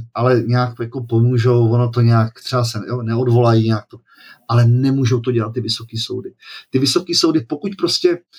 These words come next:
protože, proč, proč to nemůžou dělat? Ne proto, že by měli být bezcitný, ale proto, že to tím,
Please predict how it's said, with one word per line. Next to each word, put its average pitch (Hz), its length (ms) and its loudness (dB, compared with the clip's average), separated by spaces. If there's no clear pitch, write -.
protože, - 280 0
proč, 202 240 0
proč 185 200 0
to 226 100 -4
nemůžou 156 340 0
dělat? 110 300 -2
Ne 165 140 2
proto, 185 220 2
že 160 100 0
by 156 80 -4
měli 151 200 2
být 143 140 -2
bezcitný, 117 720 -2
ale 123 220 -2
proto, 170 240 2
že 156 120 0
to 339 80 -2
tím, 175 240 0